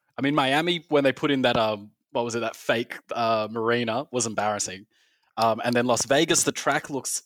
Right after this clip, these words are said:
lackluster. The ticket prices and packages are ridiculous. So they definitely have a lot to prove this year that they are worth being on the Formula One calendar.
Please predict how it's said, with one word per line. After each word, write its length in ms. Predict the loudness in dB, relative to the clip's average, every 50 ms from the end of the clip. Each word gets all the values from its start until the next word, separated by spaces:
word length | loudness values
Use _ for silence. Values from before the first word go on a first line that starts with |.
| _ _ _ _ _ _ _ _
lackluster. 800 | -2 0 0 0 0 -2 -4 -2 -2 -2 -2 -2 -4 -4 -6 -8 -10 _ _ _ _ _ _ _ _
The 240 | 2 4 4 4 4 0
ticket 380 | -2 -2 -2 0 0 0 -2
prices 420 | 0 2 2 2 4 2 0 0 -2
and 120 | -2 -2
packages 460 | 0 0 0 0 0 -2 -2 0 0
are 200 | 0 0 0 -2 -4
ridiculous. 920 | -6 -10 -10 -10 -6 _ 0 0 0 0 -2 -4 -4 -4 -4 -2 -2 -2 -4 -6 -14 -20 _ _ _ _
So 420 | 2 2 4 4 4 2 0 -4 -6 -8 -2
they 200 | 0 0 0 0
definitely 520 | 0 2 2 2 2 2 0 0 2 2
have 120 | 2 2
a 40 | 2 4
lot 180 | 4 4 2 2
to 60 | -4
prove 280 | -2 -2 -2 -2 -2
this 180 | -2 -2 0 0
year 80 | 0 0
that 120 | 0 0
they 220 | 0 2 2 0
are 160 | 0 -2 -2 -4
worth 460 | -2 -2 0 0 0 -2 -4 -6 _
being 200 | -8 -6 -6 -8
on 80 | -10 -14
the 60 | -16
Formula 320 | -14 -12 -12 -12 -12 -16
One 160 | -16 -16 -16 -14
calendar. 380 | -12 -14 -14 -14 -16 _ _